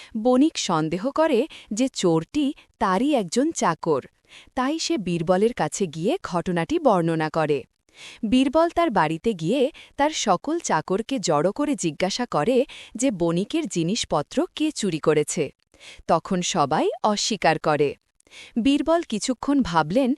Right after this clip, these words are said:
তারপর বণিকের সকল চাকরকে সমান লম্বা একটি লাঠি দিলেন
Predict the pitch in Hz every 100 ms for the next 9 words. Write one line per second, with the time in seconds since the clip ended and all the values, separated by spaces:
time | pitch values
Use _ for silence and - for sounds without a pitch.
0 | - - - 233 233 285 294 170 165 196
1 | 240 294 285 185 160 - 339 - 151 -
2 | 226 - 262 269 - - - 254 247 294
3 | 339 190 160 165 262 - 175 - 349 208
4 | 160 - 160 151 143